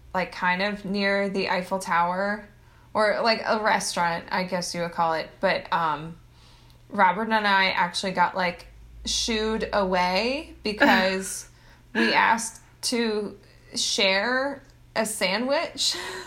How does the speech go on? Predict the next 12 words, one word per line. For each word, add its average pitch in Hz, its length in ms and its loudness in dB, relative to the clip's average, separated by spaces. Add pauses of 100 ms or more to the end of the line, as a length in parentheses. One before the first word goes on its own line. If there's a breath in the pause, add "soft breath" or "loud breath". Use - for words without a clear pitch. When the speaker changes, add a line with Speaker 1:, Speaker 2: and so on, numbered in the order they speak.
(600 loud breath)
Speaker 1:
Like, 247 300 2
because 269 460 2 (180)
they, 262 440 0 (180)
like, 285 200 4
we 330 60 -4
just 494 260 0
kinda 427 280 4
wanted 320 240 0
a 233 100 2
snack, 233 640 0
you 277 140 2
know? 285 320 2